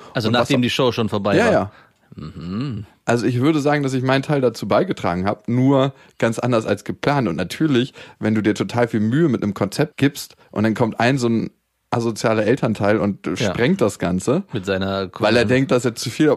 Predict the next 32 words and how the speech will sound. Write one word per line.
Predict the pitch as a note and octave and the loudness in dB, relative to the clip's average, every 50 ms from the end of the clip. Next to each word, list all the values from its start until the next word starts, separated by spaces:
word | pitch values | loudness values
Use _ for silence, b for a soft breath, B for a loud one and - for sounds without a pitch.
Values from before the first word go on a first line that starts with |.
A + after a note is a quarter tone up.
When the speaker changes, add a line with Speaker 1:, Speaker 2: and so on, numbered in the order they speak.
| - - | 0 0
Speaker 2:
bei | - G2+ G#2+ | 0 0 2
der | G#2+ G2+ | 2 2
Arbeit | - A2+ C#3 F#3 E3+ C#3+ | 2 2 2 2 2 0
zu | - - A#2 | 0 -4 -8
tun | - - C3 B2 B2 | -6 -4 -2 0 0
hat | B2 G#2 - A2 | 0 0 0 0
und | A2 A2 G#2 F#2+ - | 0 -2 -2 -4 -6
<laughs> | G2+ | -4
nicht | A2 A#2 A#2+ C3 C3 A#2+ - | -2 0 0 0 0 -2 -2
die | - A#2+ A#2+ A#2 G2+ - B B B B B | -2 0 0 0 0 -2 B B B B B
Verpflichtung | B - A#2+ A2 - C3 C#3 - - B2 A2 - | B -4 -2 0 2 2 2 2 0 -2 0 0
einhalten | A2 A#2+ C3 B2 B2 - - A2+ | 0 2 2 2 0 0 -2 -4
kann, | A#2+ A#2+ A#2 B2 B2 b b b b b | -2 -2 -2 -4 -6 b b b b b
die | - A#2+ - - | -6 -4 -4 -2
alle | D#3 G#3 C4+ C4+ A#3 - | 0 0 2 2 2 2
anderen | - G3+ F#3+ E3+ B2+ A2+ F#2+ F2+ F2 F2+ F#2 - A2 A#2 - _ _ _ | 2 0 0 2 2 2 2 0 -2 -4 -6 -8 -12 -16 -16 _ _ _
zwanzig, | - - B2+ A2+ A2 G#2+ G#2+ - G#2 G2+ F#2+ - | -8 -2 0 2 2 2 0 0 -2 -2 -2 -2
fünfundzwanzig | - C3+ B2+ A#2+ A2+ G#2 - G#2+ G#2+ G2+ G#2 G#2 - | 0 0 2 2 2 2 0 0 0 0 -2 -2 0
Eltern | - A2 A2 A2 F#2+ - | 0 0 0 0 0 0
auch | - G#3+ G3+ - | 0 0 0 0
einhalten | F#2+ F#2 F2 - E2 D#2+ - - - - | 0 -2 -2 -2 -2 -2 -4 -4 -6 -6
konnten. | - E2 - - - | -6 -4 -4 -4 -2
Speaker 1:
Haben | D3+ C3+ | 0 0
denn | C#3 D#3 D3 C3+ | 2 2 2 2
mehr | B2+ B2 A#2+ | 2 2 2
Männer | A#2 A2 A2 A2+ D3 G3 G3+ | 2 2 0 0 0 0 0
oder | F3+ F3 E3 D3+ | 0 0 0 0
mehr | C#3 B2+ A#2+ A2+ | 0 0 -2 -2
Frauen | - - - G#2+ G2 G2 F#2+ F#2+ F#2 F2+ | -4 -4 -2 0 0 0 0 0 0 -2
diese | F#2+ E2+ F2 F2 | -4 -4 -6 -6
Shows | - - G2 F#2+ F#2+ F#2 - | -4 -2 -2 -2 -2 -2 -4
geleitet? | - G2+ F#2 F2+ F2+ F2 - E2+ - - | -4 -2 -2 -2 -2 -4 -6 -8 -10 -12